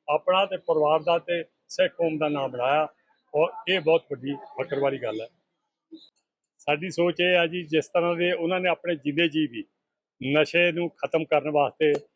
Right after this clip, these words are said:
ਪੰਜਾਬ ਦੇ ਗਵਰਨਰ ਸਾਹਿਬ ਆਏ ਸਨ, ਉਹਨਾਂ ਦੇ ਗ੍ਰਹਿ ਵਿਖੇ ਉਹਨਾਂ ਨਾਲ ਲੈ ਕੇ ਉਹਨਾਂ ਯਾਤਰਾ ਕੱਢੀ ਕਿ ਨਸ਼ਾ ਜਿਹੜਾ ਪੰਜਾਬ ਦੇ ਵਿੱਚ ਨਸ਼ਾ ਮੁਕਤ ਹੋਣਾ ਚਾਹੀਦਾ ਸਾਡਾ ਪੰਜਾਬ। ਉਹਨਾਂ ਨੇ ਜਿੱਥੇ ਵੀ ਕਿਤੇ ਜਾਂਦੇ ਸੀ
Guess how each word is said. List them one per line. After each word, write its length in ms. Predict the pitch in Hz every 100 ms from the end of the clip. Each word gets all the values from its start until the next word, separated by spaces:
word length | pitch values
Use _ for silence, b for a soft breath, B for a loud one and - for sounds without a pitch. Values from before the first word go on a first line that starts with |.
| _ -
ਪੰਜਾਬ 360 | 143 147 147
ਦੇ 100 | 143
ਗਵਰਨਰ 340 | 139 139 131 151
ਸਾਹਿਬ 240 | 151 151
ਆਏ 180 | 139 139
ਸਨ, 280 | 123 147 139 - _ _
ਉਹਨਾਂ 160 | 139 156
ਦੇ 120 | 147
ਗ੍ਰਹਿ 260 | - 123 156
ਵਿਖੇ 260 | 135 -
ਉਹਨਾਂ 220 | 143 151 147
ਨਾਲ 300 | 139 139 139
ਲੈ 100 | 135
ਕੇ 160 | -
ਉਹਨਾਂ 160 | 139 139
ਯਾਤਰਾ 280 | 123 120 139
ਕੱਢੀ 360 | 139 143 175 143 - _ _ _ _
ਕਿ 80 | 165
ਨਸ਼ਾ 340 | 151 147 170
ਜਿਹੜਾ 220 | 156 156 156
ਪੰਜਾਬ 380 | 151 147 139
ਦੇ 80 | 139
ਵਿੱਚ 140 | 143 139 139
ਨਸ਼ਾ 260 | 127 - 139
ਮੁਕਤ 260 | 127 117 123
ਹੋਣਾ 160 | 131
ਚਾਹੀਦਾ 300 | 135 151 170
ਸਾਡਾ 260 | 147 147 151
ਪੰਜਾਬ। 560 | 170 151 151 156 160 151 _ _ -
ਉਹਨਾਂ 300 | 170 180 180
ਨੇ 240 | 185 180
ਜਿੱਥੇ 300 | - 247 185
ਵੀ 80 | 196
ਕਿਤੇ 220 | 180 170
ਜਾਂਦੇ 320 | 156 143 151
ਸੀ 220 | 147 165